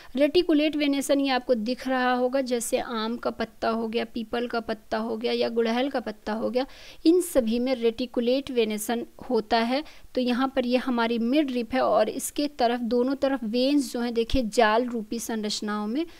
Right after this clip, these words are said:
बनी हुई हैं। तो यही क्या कहलाता है, हमारा लीफ, अ, रेटिकुलेट लीफ वेनेसन कहलाता है। अब दूसरा वाला देख लेते हैं। दूसरा वाला क्या है? दूसरा है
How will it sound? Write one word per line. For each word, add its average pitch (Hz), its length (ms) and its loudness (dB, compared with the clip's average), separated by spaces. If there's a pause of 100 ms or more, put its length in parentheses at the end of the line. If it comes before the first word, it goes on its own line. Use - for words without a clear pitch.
(220)
बनी 226 300 2
हुई 190 240 -4
हैं। 202 180 -6 (360)
तो 277 60 0
यही 277 400 6
क्या 269 180 2
कहलाता 247 480 0
है, 254 160 0
हमारा 254 500 -2 (180)
लीफ, 233 540 2 (100)
अ, 214 220 4 (360)
रेटिकुलेट 247 760 4
लीफ 226 380 -4
वेनेसन 214 440 -2
कहलाता 254 440 -4
है। - 100 0
अब 220 240 -4
दूसरा 233 400 -2
वाला 262 240 0
देख 262 240 -2
लेते 254 260 0
हैं। 269 140 0
दूसरा 226 320 -4
वाला 240 240 -2
क्या 254 200 -4
है? 269 100 0
दूसरा 233 420 -2
है 269 260 0